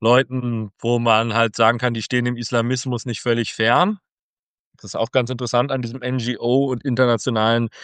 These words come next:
U-N-Unwesen, dass halt der Islam da überall die entscheidende Rolle spielt an vielen en-, en-,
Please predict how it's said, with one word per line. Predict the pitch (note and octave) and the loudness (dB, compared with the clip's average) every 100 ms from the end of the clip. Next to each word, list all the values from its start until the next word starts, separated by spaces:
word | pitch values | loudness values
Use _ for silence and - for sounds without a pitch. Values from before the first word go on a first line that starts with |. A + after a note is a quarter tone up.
| - - - _ - | -20 -20 -20 _ -6
U-N-Unwesen, | D#3 D3 C3+ C#3+ D3 D3 D3+ B2 A#2+ B2+ C3+ C#3+ | 0 4 4 2 2 4 4 4 4 4 2 -2
dass | A#2 | 0
halt | C#3 A#2+ | 0 0
der | B2+ | -2
Islam | B2+ - A2 A#2+ C#3+ | -4 -4 0 2 4
da | B2 | 2
überall | A#2+ D#3 C#3 B2 A#2 B2 | 2 0 2 2 2 0
die | A#2 | -4
entscheidende | A#2 G2+ A2+ A2 A#2 | -6 -2 0 2 2
Rolle | G#2 G2+ A#2 C3+ | 0 2 2 -2
spielt | - C3+ D3+ E3+ | -6 -4 -2 -2
an | D3 C#3 | -2 -6
vielen | - D3 D3 | -4 -4 -4
en-, | C3+ - A2+ - | -6 -10 -20 -12
en-, | C#3 C#3 | -8 -8